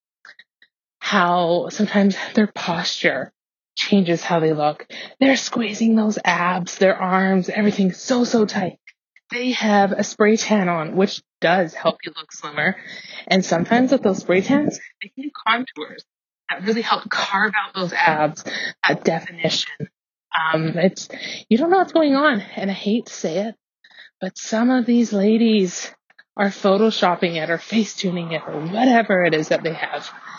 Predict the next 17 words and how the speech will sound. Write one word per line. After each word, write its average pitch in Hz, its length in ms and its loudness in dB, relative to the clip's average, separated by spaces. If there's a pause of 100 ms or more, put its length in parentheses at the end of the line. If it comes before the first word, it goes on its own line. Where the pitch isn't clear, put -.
(580)
You 226 140 4
can't 262 520 0
believe 214 680 4 (800)
everything 175 460 0
on 170 520 -2
social 160 440 -10
media. 143 360 -6 (880)
It's - 300 -4
just - 640 0 (260)
the 185 100 2
truth. - 460 0 (680)
I, 214 1300 0 (1200)
as 208 120 4
a 202 40 4
blogger, 175 580 0 (220)
like, 175 160 -4 (200)
well, 165 200 -12